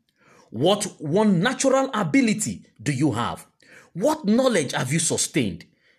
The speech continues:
God is asking you today, "What do I invest in?" Where is your basket? Where is your bucket? It is not enough to complain, "God, I don't have this, I don't have that."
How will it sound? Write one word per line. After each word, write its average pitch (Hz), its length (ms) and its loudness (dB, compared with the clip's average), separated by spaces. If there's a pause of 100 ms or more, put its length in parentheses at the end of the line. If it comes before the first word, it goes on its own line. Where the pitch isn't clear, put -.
(200)
God 180 400 2
is - 180 -4
asking 196 380 -4
you 151 120 0
today, 107 460 -4 (320)
"What 196 400 -2 (120)
do 135 220 0
I 147 220 -2
invest 120 680 -6
in?" 92 300 -10 (680)
Where 233 520 0 (280)
is - 440 -6
your 123 220 -2
basket? - 680 -6 (500)
Where 135 460 -2 (260)
is 117 380 -6
your 104 180 -4
bucket? 101 440 -4
It 226 100 0
is 226 100 0
not 247 140 -2
enough 156 220 -2
to - 80 -12
complain, 110 440 -8
"God, 135 160 -2
I 131 60 -2
don't 143 160 -2
have 127 160 -4
this, 135 140 -6
I 123 40 -2
don't 135 160 -4
have 127 180 -4
that." 135 140 -8